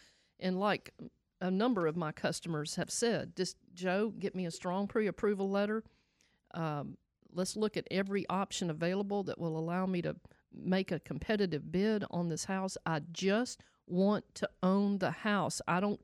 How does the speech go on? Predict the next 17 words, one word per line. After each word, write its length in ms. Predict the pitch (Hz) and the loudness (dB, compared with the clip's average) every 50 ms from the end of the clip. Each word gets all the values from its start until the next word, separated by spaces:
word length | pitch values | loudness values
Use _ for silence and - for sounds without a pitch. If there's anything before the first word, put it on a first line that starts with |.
| - - - - _ _ | -14 -20 -20 -20 _ _
care 340 | - 214 233 240 240 220 185 | 2 4 6 6 6 6 4
what 260 | 160 170 - - - | 2 0 -4 -4 -4
the 80 | - 160 | -2 -2
rate 340 | 160 165 190 214 220 190 - - | 0 2 2 2 2 0 0 0
is, 420 | 170 180 165 139 139 151 - - | 0 0 0 0 -2 -4 -6 -6
as 140 | 113 151 - | -8 -6 -6
long 220 | 160 170 185 208 | -4 -2 -2 -2
as 100 | 196 185 | -2 -2
I 100 | 185 180 185 | -2 -2 -2
can 160 | - 175 156 | -2 -4 -4
afford 400 | 127 - - - 180 208 233 208 | -4 -4 -2 0 2 2 2 2
the 80 | 185 | 0
payment. 420 | - - - 190 180 165 156 139 - _ - _ _ _ _ _ _ - _ _ _ _ _ | -2 -2 0 0 0 0 -2 -4 -6 _ -20 _ _ _ _ _ _ -20 _ _ _ _ _
Uh, 160 | - 156 147 | -8 -6 -6
just 280 | - 165 175 165 - - | -4 -4 -6 -6 -4 -2
let 220 | 165 180 190 - - | 0 0 0 0 0
me 260 | 185 185 175 175 175 | 0 0 0 -2 -4